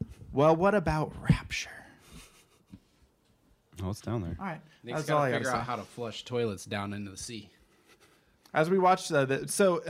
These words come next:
Speaker 1: <laughs> we watched a ten-year-old game theory video today.
Speaker 3: That was very
Speaker 2: That was rough.
Speaker 1: That did
Speaker 3: interesting.
Speaker 1: not
Speaker 3: I'm,
Speaker 1: age well.
Speaker 3: I'm sure
Speaker 1: It's
Speaker 3: this
Speaker 1: about
Speaker 3: won't age
Speaker 1: BioShock.
Speaker 3: well, though, either.
Speaker 1: I know that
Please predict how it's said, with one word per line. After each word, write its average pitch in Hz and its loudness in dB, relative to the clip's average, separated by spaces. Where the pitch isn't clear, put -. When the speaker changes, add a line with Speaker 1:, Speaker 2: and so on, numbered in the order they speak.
Speaker 1:
<laughs> - -12
we 170 4
watched 233 4
a 147 8
ten-year-old 165 4
game 135 2
theory 117 0
video 110 0
today. 107 -4
Speaker 3:
That 120 -4
was 127 -8
very 104 -8
Speaker 2:
That 95 -4
was 80 -4
rough. 76 -8
Speaker 1:
That 120 0
did - -10
Speaker 3:
interesting. 127 0
Speaker 1:
not 123 4
Speaker 3:
I'm, 120 6
Speaker 1:
age 117 2
well. 107 -2
Speaker 3:
I'm 117 -2
sure - 0
Speaker 1:
It's 135 0
Speaker 3:
this 139 2
Speaker 1:
about 123 4
Speaker 3:
won't 113 2
age 101 -6
Speaker 1:
BioShock. 107 -6
Speaker 3:
well, 107 -4
though, 110 -8
either. 120 -4
Speaker 1:
I 208 8
know 226 8
that 180 6